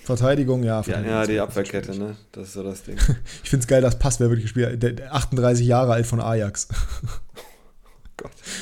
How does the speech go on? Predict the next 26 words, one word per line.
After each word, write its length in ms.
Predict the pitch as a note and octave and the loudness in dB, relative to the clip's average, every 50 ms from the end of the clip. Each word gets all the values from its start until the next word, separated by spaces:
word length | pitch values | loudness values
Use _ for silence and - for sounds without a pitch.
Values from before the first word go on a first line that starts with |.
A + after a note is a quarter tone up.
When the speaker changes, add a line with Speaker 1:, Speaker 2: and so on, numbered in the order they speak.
| D#3 - - | -10 -8 -4
Speaker 1:
Das 260 | B2+ B2+ B2+ - - | 0 6 6 6 6
muss, 200 | C3+ A#2+ - - - - D#3+ - - | 6 4 4 4 4 2 0 0 4
also 180 | B2+ C3 B2+ | 6 6 8
da 120 | C3 C3 B2+ | 8 6 6
muss 160 | C3+ B2+ B2+ | 6 4 4
ich 100 | B2+ A#2+ | 2 0
Flecken 280 | - C3+ C3+ A#2+ B2+ | 0 0 0 2 2
auch 120 | A#2+ B2 B2 | 2 2 2
ein 60 | B2 | 2
bisschen 180 | B2 B2+ C3 A#2 | 2 2 0 0
veralbert 380 | B2 A#2 A2+ A#2 A2+ A2+ A2+ | 0 0 2 2 0 0 0
vorkommen. 340 | - - A#2+ A2+ - A#2+ B2 | 0 -2 -2 -2 0 -2 4
Ich 60 | A#2 | 6
hoffe, 180 | E3 F3 E3 A#2 | 6 6 6 4
Flecken 260 | - - G3 - A#2 | 2 0 0 0 2
fährt 160 | A#2+ C3 A#2+ | 2 2 2
als 140 | A#2 G#2+ - | 2 2 0
Eins 240 | - A2+ G#2+ - - | -2 -2 -2 -2 -2
zur 120 | - G#2+ | -4 -4
W 60 | G2+ | -4
M, 80 | - G#2 | -4 -6
das 140 | G#2+ G2+ A2+ | -6 -4 -4
würde 100 | A2 G#2+ | -6 -6
ich 80 | - | -6
ihm 80 | G#2+ G#2 | -6 -8
gönnen. 220 | G#2+ G#2+ G#2+ G2+ | -6 -6 -8 -8